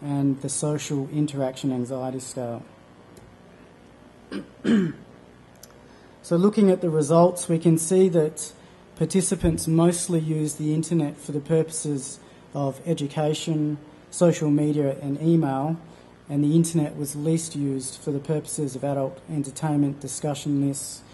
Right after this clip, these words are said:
and internet dating. Participants from this point onwards for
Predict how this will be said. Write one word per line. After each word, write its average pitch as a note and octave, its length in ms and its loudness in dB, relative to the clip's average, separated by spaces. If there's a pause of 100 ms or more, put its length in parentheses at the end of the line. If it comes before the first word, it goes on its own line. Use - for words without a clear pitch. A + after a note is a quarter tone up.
(340)
and C#3+ 320 -2
internet C#3+ 420 -2
dating. C#3 500 -4 (800)
Participants G3+ 840 4
from E3+ 320 4
this F#3 180 4
point E3+ 320 4
onwards E3 400 4
for D3 400 0